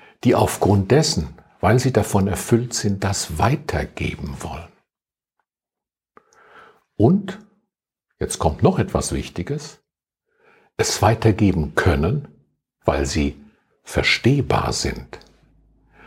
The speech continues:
Es geht also um die Verstehbarkeit der Botschaft Gottes.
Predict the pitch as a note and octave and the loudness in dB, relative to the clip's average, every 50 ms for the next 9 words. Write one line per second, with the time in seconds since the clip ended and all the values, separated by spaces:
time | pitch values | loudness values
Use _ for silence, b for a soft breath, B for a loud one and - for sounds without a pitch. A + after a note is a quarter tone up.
0 | B B B B B B - - - - C#3+ D3+ D3 - - B2+ C3 A#2 G#2 C3 | B B B B B B 0 0 2 4 2 2 2 2 2 2 2 4 2 0
1 | - A#2+ B2 B2 - A2+ G#2 - - A2+ A2 G#2+ - - - - - E3+ G#3 A#3+ | 0 0 0 0 0 0 -2 -2 -2 -2 0 0 0 0 -2 2 4 4 4 4
2 | B3 A3+ C#3+ A#2+ G#2 D#2+ D2+ - - - A2 F#2+ F2+ E2 - - - G#2+ F2+ D#2 | 4 2 2 2 0 0 -2 -2 0 2 2 2 2 0 -4 -2 0 2 2 2
3 | D2 D2+ G#2+ A2+ B2 - - - A2 F#2+ - - - - - D#3+ F3 - - F2 | 2 2 2 2 2 0 0 0 0 0 0 -2 -2 2 2 2 2 0 -4 -10
4 | - - - - | -10 -10 -12 -12